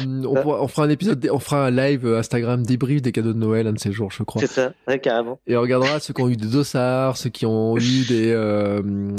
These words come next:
Speaker 1: des, des trucs pour tenir chaud, ceux qui ont eu des montres et ce, je ne sais pas quoi, en tout cas.
Speaker 2: Ouais.
Speaker 1: Euh, bah, je te souhaite d'être gâté. Je te souhaite une belle continuation, Mehdi. Euh,
Speaker 2: Bah, merci,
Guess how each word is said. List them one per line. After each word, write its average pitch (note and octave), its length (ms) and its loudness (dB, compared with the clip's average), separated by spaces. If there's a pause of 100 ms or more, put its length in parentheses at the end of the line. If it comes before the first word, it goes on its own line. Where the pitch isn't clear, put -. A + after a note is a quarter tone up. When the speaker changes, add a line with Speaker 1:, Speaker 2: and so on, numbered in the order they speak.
(100)
Speaker 1:
des, G2+ 720 0
des G2 220 -2
trucs - 240 -6
pour G#2+ 140 -4
tenir B2 340 0
chaud, B2 440 2
ceux A#2 160 -6
qui - 80 -2
ont G#2+ 60 2
eu G#2 100 0
des G#2 120 0
montres B2 600 0
et G2+ 220 0
ce, A2 260 -6
je G#2 80 0
ne G#2+ 80 0
sais G#2 160 -6
pas G2+ 140 -2
quoi, B2 220 0
en A#2+ 60 -2
tout G2+ 120 -10
cas. A2+ 300 -2
Speaker 2:
Ouais. B2 160 0 (220)
Speaker 1:
Euh, A#2 400 2
bah, A#2 120 2
je - 80 -4
te C#3+ 60 -4
souhaite F3 180 0
d'être F3 140 4
gâté. D#3 540 0
Je - 80 -12
te - 100 0
souhaite D3+ 220 0
une C3 80 2
belle E3+ 140 2
continuation, D#3 580 0
Mehdi. C#3 400 0 (100)
Euh, B2+ 380 4
Speaker 2:
Bah, A#2+ 100 2 (320)
merci, A2+ 80 2